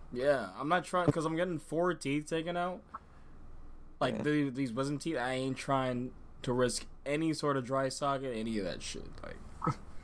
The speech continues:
Speaker 1: not trying to risk any infection, trying to go back. I want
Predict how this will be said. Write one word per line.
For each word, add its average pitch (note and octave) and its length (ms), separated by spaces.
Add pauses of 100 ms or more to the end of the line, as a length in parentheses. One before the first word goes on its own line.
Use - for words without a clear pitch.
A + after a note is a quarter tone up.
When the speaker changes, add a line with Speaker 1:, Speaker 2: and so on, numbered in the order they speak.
(580)
Speaker 1:
not A#2+ 140
trying B2 160
to A#2+ 80
risk A2+ 220
any B2 160
infection, A2+ 420
trying G#2+ 160
to A2 60
go G#2+ 120
back. G2+ 300
I G2 140
want C3+ 260